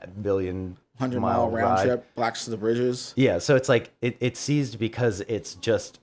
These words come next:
Speaker 1: forward-facing carbs sucking in sand in a, on a
Speaker 2: Mm.
Speaker 1: ninety degree day <laughs> on a hundred mile ride, so. But yeah, I've still,
Speaker 2: Death March
Speaker 1: knock
Speaker 2: back
Speaker 1: on
Speaker 2: from the
Speaker 1: wood,
Speaker 2: river,
Speaker 1: haven't,
Speaker 2: dude.
Speaker 1: haven't seized a bike
Speaker 2: Butt hurt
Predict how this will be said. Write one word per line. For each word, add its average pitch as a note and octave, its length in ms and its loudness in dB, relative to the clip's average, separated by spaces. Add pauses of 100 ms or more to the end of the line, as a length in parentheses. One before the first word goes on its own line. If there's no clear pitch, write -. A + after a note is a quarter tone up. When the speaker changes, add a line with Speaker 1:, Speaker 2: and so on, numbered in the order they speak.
(100)
Speaker 1:
forward-facing A#2 800 2
carbs G#2 400 2
sucking B2 380 0
in G#2 340 -2
sand G#2 640 -4
in G2+ 100 -2
a, F#2 120 -4
on F#2 100 -4
a G2+ 180 0
Speaker 2:
Mm. A#2+ 40 -2
Speaker 1:
ninety A2 340 -2
degree G#2+ 340 -2
day A2 540 4 (160)
<laughs> - 180 2
on D#3+ 140 6
a D#3 160 6
hundred C3+ 340 2
mile G#2+ 300 2
ride, F#2+ 440 2
so. E2+ 320 -8 (880)
But F#2+ 140 -2
yeah, F#2+ 220 2
I've E2+ 100 -8
still, F2+ 320 -4 (100)
Speaker 2:
Death A#2 300 -2
March A2+ 200 -2
Speaker 1:
knock E2 120 -4
Speaker 2:
back G#2+ 100 -2
Speaker 1:
on F2 120 -2
Speaker 2:
from E2+ 80 -6
the F2+ 60 -2
Speaker 1:
wood, F2+ 80 -2
Speaker 2:
river, A2 200 -4
Speaker 1:
haven't, - 80 -6
Speaker 2:
dude. A2 280 -6 (680)
Speaker 1:
haven't F#2 280 -12
seized E2+ 260 -14
a - 40 -14
bike E2 120 -10
Speaker 2:
Butt G#2+ 140 -6
hurt G#2 100 -8